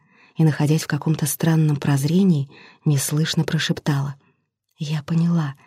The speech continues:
чем охранные метаморфы отличаются от диких, Лер. Спасибо, что помогли. Извините, я, наверное, пойду?» «Не за что, леди», галантно подал ей руку господин Оге.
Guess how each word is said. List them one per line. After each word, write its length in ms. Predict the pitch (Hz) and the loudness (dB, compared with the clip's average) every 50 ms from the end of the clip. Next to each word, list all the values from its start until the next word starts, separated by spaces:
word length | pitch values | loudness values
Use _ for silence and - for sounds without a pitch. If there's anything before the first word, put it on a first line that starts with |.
| _ _ _ _ - | _ _ _ _ -6
чем 280 | - - 175 160 160 | -2 0 2 2 2
охранные 540 | 156 143 - - 156 156 156 156 151 151 147 | 0 -2 -2 -2 0 0 0 0 0 0 -2
метаморфы 640 | 147 147 143 147 147 147 160 180 202 - - - 180 - _ _ _ _ _ _ | -2 -4 -4 -4 -4 -2 -2 -2 -4 -6 -10 -16 -18 -18 _ _ _ _ _ _
отличаются 720 | - 151 - - 151 - - 165 160 165 165 - - - 160 | -6 -6 -2 -2 -2 0 0 0 -2 -2 -2 -4 -4 -4 -6
от 120 | 160 - | -6 -6
диких, 440 | - 170 170 165 - - 143 - - | 0 0 0 0 0 -6 -8 -6 -4
Лер. 260 | 147 143 147 139 - _ _ _ _ _ _ _ _ _ _ _ _ _ _ _ _ _ _ _ | -4 -4 -4 -6 -8 _ _ _ _ _ _ _ _ _ _ _ _ _ _ _ _ _ _ _
Спасибо, 520 | _ - - - 180 175 - - 202 196 180 | _ -6 0 2 2 2 4 4 4 4 4
что 180 | - - 180 | 4 2 2
помогли. 540 | 180 185 190 190 190 185 170 160 156 147 143 - - - - - _ - | 4 6 6 6 6 4 2 2 0 -2 -6 -12 -20 -20 -20 -20 _ 0
Извините, 600 | 180 165 170 175 170 160 151 143 - - - - _ _ _ _ _ _ _ _ _ | 2 4 4 4 4 4 2 -2 -6 -10 -10 -12 _ _ _ _ _ _ _ _ _
я, 180 | - 165 165 | 2 2 4
наверное, 520 | 165 170 170 160 175 180 175 175 170 170 170 | 4 4 4 4 4 4 4 4 4 2 2
пойду?» 420 | - 175 175 175 170 202 214 220 - _ _ _ _ _ _ _ _ _ _ _ _ _ _ _ _ | 2 2 2 2 2 0 -2 -2 -6 _ _ _ _ _ _ _ _ _ _ _ _ _ _ _ _
«Не 240 | 220 269 320 302 202 | 6 6 6 6 6
за 100 | 165 143 | 4 4
что, 220 | - - - 151 | 2 2 2 2
леди», 420 | 139 135 131 131 127 127 139 131 - - - - _ | 2 4 4 2 2 2 0 -2 -2 -10 -20 -6 _
галантно 580 | 151 143 143 139 147 180 226 269 - - 185 175 | 2 2 4 4 4 4 2 2 2 2 2 4
подал 320 | - 156 147 139 139 131 | 4 4 4 4 4 4
ей 200 | 127 131 139 139 | 4 4 4 4
руку 240 | 139 170 185 - 170 | 4 2 2 2 2
господин 480 | 143 143 - - 131 135 139 135 135 139 | 0 0 0 0 0 2 2 2 2 2
Оге. 260 | 127 135 156 127 | 0 0 -4 -6